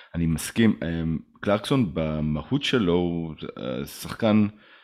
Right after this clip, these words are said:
שעושה הירו בול עכשיו כשהוא משחק, הוא באמת, הוא מקבל את הכדור, הוא תחנה אחרונה, כמו אריק בנאדה בכדורגל.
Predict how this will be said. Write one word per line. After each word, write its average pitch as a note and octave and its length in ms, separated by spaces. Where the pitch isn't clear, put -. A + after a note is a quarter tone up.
שעושה - 360
הירו G#2 340
בול D#2+ 160
עכשיו D#2 200
כשהוא E2+ 160
משחק, A#2+ 360
הוא F#2+ 100
באמת, A#2+ 240
הוא G2+ 100
מקבל G2+ 280
את A2+ 80
הכדור, B2+ 300
הוא A2 80
תחנה G#2+ 340
אחרונה, G2 260
כמו F#2+ 220
אריק G2 160
בנאדה F2 300
בכדורגל. D#2 520